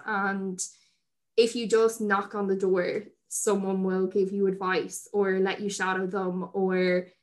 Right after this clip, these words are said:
the amount of, like, barristers that we work with and work that are like, "Oh, we must go w-, for a coffee," or,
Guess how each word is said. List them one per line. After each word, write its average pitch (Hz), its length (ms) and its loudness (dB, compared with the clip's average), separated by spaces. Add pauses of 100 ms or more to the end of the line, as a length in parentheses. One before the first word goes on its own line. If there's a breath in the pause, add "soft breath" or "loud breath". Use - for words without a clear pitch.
(180)
the 226 140 -2
amount 247 380 0
of, 226 260 0
like, 175 340 -2
barristers 185 480 2
that 180 140 -8
we 190 120 -6
work 180 240 -2
with 185 120 -12
and 196 100 -8
work 185 200 -8
that - 100 -6
are 214 80 -2
like, 220 160 -4
"Oh, 277 120 -2
we 269 80 -2
must 285 220 -4
go 294 80 -4
w-, 254 240 -4
for - 200 -2
a - 40 -12
coffee," 196 580 -4
or, 180 280 0